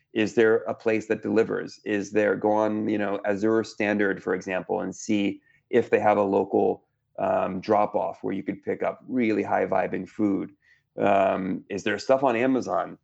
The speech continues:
you know, that you could get? And then just decide, okay, I'm not gonna fill my pantry with any vegetable oil, for example. This one decision would be huge. I'm sure,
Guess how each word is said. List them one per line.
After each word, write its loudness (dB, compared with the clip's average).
you -4
know, -2
that -2
you -2
could -8
get? -2
And 6
then 6
just -2
decide, -2
okay, -8
I'm -6
not 2
gonna -2
fill 2
my -8
pantry -4
with -4
any -4
vegetable -2
oil, 0
for -4
example. -6
This 2
one 4
decision -2
would -8
be -6
huge. -4
I'm -2
sure, 2